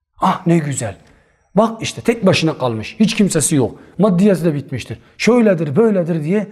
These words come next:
bu şekilde davranırlar. Vel iyazu billah. Allah da diyor ki, "Kul, de ki o münafıklara,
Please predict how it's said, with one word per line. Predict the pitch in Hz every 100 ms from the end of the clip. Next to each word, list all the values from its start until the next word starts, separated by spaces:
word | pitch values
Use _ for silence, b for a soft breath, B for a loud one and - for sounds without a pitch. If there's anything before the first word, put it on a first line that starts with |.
| B B
bu | 156
şekilde | 127 147 135 117 110
davranırlar. | 95 95 92 92 92 - _ _ _ _ -
Vel | 175 190 151
iyazu | 131 113 107 101
billah. | 98 95 92
Allah | 165 190 160
da | 139 131
diyor | 135 117
ki, | 117 - B B B
"Kul, | 214 220 156 127
de | 175
ki | 226 220
o | 160
münafıklara, | 156 143 123 - 117 107 98